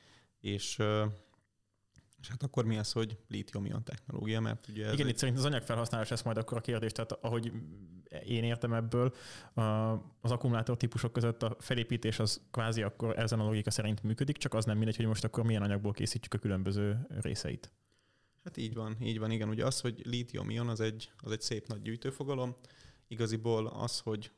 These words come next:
Speaker 1: utána még használjuk ugye a lítium polimer kifejezést sokszor, itt, ö,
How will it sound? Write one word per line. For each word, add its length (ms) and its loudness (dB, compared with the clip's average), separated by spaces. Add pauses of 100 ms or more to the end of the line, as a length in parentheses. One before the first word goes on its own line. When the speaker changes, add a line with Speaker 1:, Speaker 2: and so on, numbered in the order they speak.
(120)
Speaker 1:
utána 260 -4
még 100 0
használjuk 400 -4
ugye 100 -2
a 40 0
lítium 380 -4
polimer 360 -2
kifejezést 520 -2
sokszor, 540 -2 (420)
itt, 400 -8
ö, 300 2